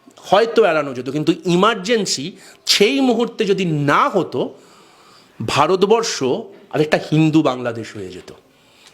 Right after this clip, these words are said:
যেখানে হাসিনাকে যেরকম পালাতে হয়েছে, আজকে মুজিবের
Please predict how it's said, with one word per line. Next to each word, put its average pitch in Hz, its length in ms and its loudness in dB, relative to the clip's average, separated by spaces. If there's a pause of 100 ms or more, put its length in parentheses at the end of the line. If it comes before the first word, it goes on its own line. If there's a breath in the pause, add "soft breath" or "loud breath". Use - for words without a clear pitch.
যেখানে 151 640 0 (260 loud breath)
হাসিনাকে 180 500 2
যেরকম 190 500 0 (1000 loud breath)
পালাতে 220 420 0
হয়েছে, 262 440 -2 (240)
আজকে 165 300 -2
মুজিবের 196 840 0